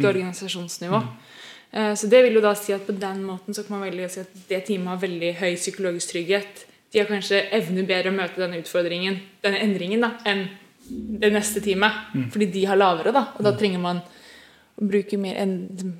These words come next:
Speaker 2: verktøykassen for endringsledelse inn mot det teamet kanskje versus det andre.
Speaker 1: Mm.
Speaker 2: Kanskje?
Speaker 1: Ja, ja, men altså, jeg tenker jo det, det handler jo om relasjoner og tillit, og, og, ehm,
Speaker 2: Mm.
Speaker 1: og det, man har gjerne det for en,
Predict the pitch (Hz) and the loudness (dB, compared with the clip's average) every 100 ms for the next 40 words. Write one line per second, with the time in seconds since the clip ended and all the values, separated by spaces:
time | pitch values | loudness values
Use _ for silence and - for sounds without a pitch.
0 | 202 180 - 202 180 180 - 196 208 180 | -10 -10 -6 -4 -4 -6 -6 -4 -2 -4
1 | 170 180 175 180 190 185 180 196 190 208 | -4 -4 -4 -4 -2 -2 2 0 0 -2
2 | 190 180 - 190 202 202 196 202 202 196 | -2 -2 -4 -4 -2 -2 -4 -6 -6 -4
3 | 202 208 - _ _ _ _ 180 208 202 | -6 -10 -14 _ _ _ _ -6 -4 -4
4 | - _ _ _ 220 330 - 254 214 190 | -8 _ _ _ -2 0 2 2 4 2
5 | 180 - 151 147 147 170 143 180 147 143 | 2 2 4 4 4 -2 2 2 4 2
6 | 147 131 117 139 165 139 147 - 120 139 | 2 0 2 2 2 0 0 -2 0 0
7 | 143 135 139 123 107 143 - 143 123 120 | 2 0 -2 -2 -2 -8 -6 -2 -2 -2
8 | 120 120 135 117 113 117 120 247 214 214 | -6 -6 -6 -4 -6 -6 0 4 4 2
9 | - - - - _ - 123 131 131 127 | -6 -16 -18 -20 _ -10 0 2 4 2
10 | 123 117 117 117 - - - _ _ _ | -2 -4 -6 -8 -12 -20 -20 _ _ _
11 | _ _ _ _ _ - 139 135 139 165 | _ _ _ _ _ -6 -4 0 2 4
12 | 120 120 123 - 123 117 110 110 | 2 2 0 -2 -4 -2 -2 -6